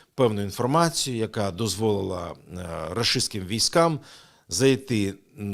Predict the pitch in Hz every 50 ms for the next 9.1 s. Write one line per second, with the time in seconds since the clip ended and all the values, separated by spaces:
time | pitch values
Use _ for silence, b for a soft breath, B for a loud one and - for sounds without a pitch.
0 | 95 92 87 87 95 98 104 120 110 101 95 95 90 95 101 107 107 101 92 -
1 | 110 - - 104 92 135 170 165 - - 117 - - 104 95 104 127 120 110 90
2 | 92 92 95 104 113 110 101 - - 107 104 - - 104 107 104 - - 123 131
3 | 131 - - 127 117 104 95 95 95 - 113 113 113 - - - 107 101 90 87
4 | - 117 117 107 87 80 85 98 101 90 85 98 95 87 - _ - 78 90 -
5 | 82 82 78 71 65 - - _ _ _ _ _ _ _ _ _ B B B B
6 | B B B B B B B B - 127 156 165 185 196 - - - - 175 165
7 | 135 110 87 92 92 82 - - 101 90 - - 165 170 151 110 87 - - -
8 | 110 113 117 113 - - 143 139 - - 120 104 98 101 104 101 101 90 98 98
9 | 92 85